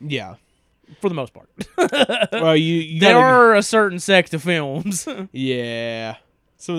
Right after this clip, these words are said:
Speaker 1: uh, when you start to get into the fetish type stuff,
Speaker 2: Yeah,
Speaker 1: you
Speaker 2: but
Speaker 1: start
Speaker 2: that's,
Speaker 1: getting
Speaker 2: like,
Speaker 1: there.
Speaker 2: something completely different, you
Speaker 1: Yeah.
Speaker 2: know? But, like, it's just regular movies. You can explain, like, these are not meant, this is not sexual.
Speaker 1: Mm-hmm.
Speaker 2: This is meant, you know, if anything, like,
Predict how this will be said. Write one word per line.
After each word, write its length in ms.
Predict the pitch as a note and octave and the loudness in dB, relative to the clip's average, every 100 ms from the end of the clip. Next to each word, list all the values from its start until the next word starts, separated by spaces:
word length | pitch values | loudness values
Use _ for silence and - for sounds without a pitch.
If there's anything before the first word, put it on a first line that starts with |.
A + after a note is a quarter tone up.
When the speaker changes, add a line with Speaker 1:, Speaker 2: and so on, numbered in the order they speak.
| D3+ | -4
Speaker 1:
uh, 280 | G3 G#3 G#3 | -4 -4 -6
when 120 | G#3+ | -6
you 60 | G3 | -4
start 120 | A3+ | -6
to 40 | |
get 140 | F3+ F3 | -4 -4
into 200 | C#3 C#3 | -6 -10
the 140 | B2+ | -12
fetish 600 | - C3 B2 A#2 - - - | -6 -6 -4 -8 -14 -18 -14
type 260 | - A2+ | -10 -10
stuff, 140 | D#3+ F#3 | -6 -4
Speaker 2:
Yeah, 240 | B2+ G2 | -4 -6
Speaker 1:
you 60 | A2+ | -8
Speaker 2:
but 60 | |
Speaker 1:
start 20 | C3+ | -2
Speaker 2:
that's, 240 | E3 E3 | -2 -2
Speaker 1:
getting 140 | A2+ | -6
Speaker 2:
like, 120 | C3+ F2+ | -8 -10
Speaker 1:
there. 160 | F#2 | -14
Speaker 2:
something 160 | G2+ G#2+ | -16 -18
completely 600 | A#2+ A#2+ B2 B2 A2 A2+ | -18 -16 -16 -16 -16 -18
different, 400 | G#2 G2+ G2+ G2+ | -18 -18 -18 -16
you 100 | A2 | -14
Speaker 1:
Yeah. 100 | G2 | -14
Speaker 2:
know? 140 | G#2+ - _ | -16 -20 _
But, 100 | D3 | -14
like, 100 | D#3 | -10
it's 100 | D3+ | -10
just 200 | D3+ D3+ | -12 -12
regular 180 | C#3+ B2+ | -12 -12
movies. 260 | C3 C#3 B2+ | -12 -12 -14
You 80 | B2 | -16
can 140 | A#2 | -18
explain, 300 | G#2+ A#2+ A2 | -18 -20 -20
like, 140 | G2+ _ _ _ _ | -20 _ _ _ _
these 180 | B2 A#2 | -12 -12
are 60 | |
not 300 | A#2 C3 C3+ | -10 -12 -14
meant, 200 | C3 B2+ | -16 -18
this 140 | - A2+ | -18 -20
is 60 | |
not 180 | F#2+ - | -20 -12
sexual. 540 | - E3+ - D3 C3+ C3 | -8 -6 -8 -12 -12 -14
Speaker 1:
Mm-hmm. 360 | D3+ C#3 A#2+ A2 A#2 | -14 -14 -14 -16 -18
Speaker 2:
This 180 | A2+ | -20
is 120 | A2 G#2+ | -18 -18
meant, 260 | A2+ G#2+ _ _ | -18 -20 _ _
you 160 | B2+ F#2+ | -20 -18
know, 80 | F2 | -18
if 140 | G#2+ | -16
anything, 400 | C3+ A#2 A#2 A2 | -14 -14 -16 -16
like, 300 | G2+ E2+ | -20 -20